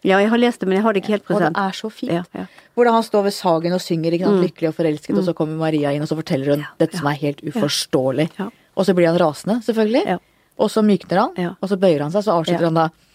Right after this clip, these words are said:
Speaker 2: «Men Josef sang ikke mer.»
Speaker 1: Nei.
Speaker 2: Og det er så sterkt.
Speaker 1: Ja, det er. Men det er også en sånn vakker, sånn irsk salme som vi, som vi synger, og så, det, «Gjemt i Josefs store trøye.» <laughs> Og det er liksom sånn,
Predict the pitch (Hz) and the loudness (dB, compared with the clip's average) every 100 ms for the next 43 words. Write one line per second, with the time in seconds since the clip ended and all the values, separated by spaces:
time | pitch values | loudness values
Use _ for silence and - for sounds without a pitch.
0 | _ _ - 175 165 165 - 175 - 135 | _ _ -4 0 2 0 0 -4 -4 -8
1 | 139 - - - - - _ _ _ - | -8 -12 -12 -12 -20 -20 _ _ _ -8
2 | 170 170 - 170 175 170 - 254 - 403 | -8 -8 -6 -2 0 -2 -2 -2 0 -2
3 | - - - 185 190 202 - - - - | -2 -14 -10 -10 -10 -14 -16 -20 -20 -20
4 | - 214 196 208 208 202 196 208 190 196 | -6 0 2 2 2 2 2 2 2 0
5 | - 170 165 165 - 196 185 196 - - | 0 0 0 -2 -2 -2 0 -2 -4 -20
6 | - - 165 175 185 180 170 165 160 160 | -8 -2 0 0 -4 -4 -2 0 0 0
7 | 165 165 - 175 175 170 170 180 180 - | 0 -2 -4 -4 -2 0 0 -2 -6 -12
8 | - - - _ _ - 226 196 185 180 | -20 -20 -20 _ _ -14 -6 -4 -2 -4
9 | - - - 196 208 185 - 202 196 220 | -6 -6 -2 2 2 2 0 0 2 2
10 | 202 - 156 - 175 175 202 - 170 165 | 2 0 -2 -2 -2 0 0 0 2 4
11 | 180 147 - 160 - 208 220 214 233 233 | 4 2 -4 -10 -2 2 4 4 4 4
12 | 220 | 2